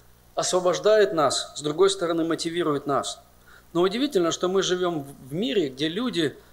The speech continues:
одиноки сами по себе. Они действительно одиноки.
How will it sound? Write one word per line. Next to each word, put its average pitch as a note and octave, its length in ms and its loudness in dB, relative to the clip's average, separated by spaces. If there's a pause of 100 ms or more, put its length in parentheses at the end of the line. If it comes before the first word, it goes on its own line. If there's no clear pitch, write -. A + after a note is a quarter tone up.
одиноки D#3+ 520 -2
сами F3+ 320 -2
по D#3+ 140 -10
себе. D3+ 420 -4 (1900)
Они F#3 200 0
действительно G3 580 0
одиноки. F#3+ 560 0